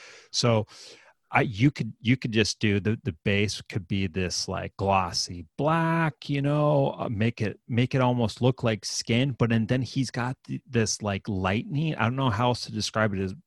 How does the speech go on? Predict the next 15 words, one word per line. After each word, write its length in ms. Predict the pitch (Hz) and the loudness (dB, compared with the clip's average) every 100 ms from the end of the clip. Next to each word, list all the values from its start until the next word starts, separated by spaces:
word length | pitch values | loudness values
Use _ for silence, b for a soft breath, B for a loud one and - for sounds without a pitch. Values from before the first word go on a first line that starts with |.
| - | -4
other, 320 | 107 110 110 - | -2 0 -4 -6
like, 260 | 117 104 | -6 -4
his 160 | 120 92 | -4 -4
veins 540 | 87 110 117 104 95 | 0 2 4 2 -2
are, 100 | 110 - | -8 -8
like, 220 | 90 98 - - | -4 -4 -6 -8
it 60 | 110 | -2
looks 300 | 104 107 - | -2 -2 -4
like 180 | 104 95 | -4 -2
lightning 540 | 90 107 - 98 82 | 0 0 0 -4 -4
bolts, 340 | 87 - - | -6 -6 -10
but 220 | - 107 - _ _ - | -4 -4 -4 _ _ -4
that's 300 | 95 104 - | -2 -2 -2
his 180 | 101 85 | -4 -6
veins. 640 | 80 95 95 85 82 | 0 0 0 -6 -10